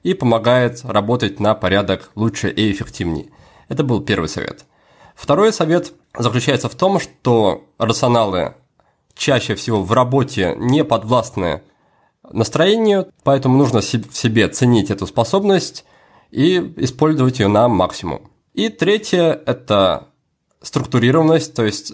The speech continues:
один из коньков рационала в том, что они могут как и окружающую реальность, так и какую-то информацию запросто структурировать и выдавать её потом в виде, в виде какой-то системы.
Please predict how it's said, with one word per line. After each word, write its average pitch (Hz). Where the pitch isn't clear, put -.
один 120
из -
коньков 113
рационала 165
в -
том, 123
что -
они 131
могут 104
как -
и 110
окружающую 120
реальность, 190
так 104
и 90
какую-то 101
информацию 151
запросто 110
структурировать 196
и 208
выдавать 123
её 110
потом 104
в 95
виде, 101
в -
виде 120
какой-то 117
системы. 95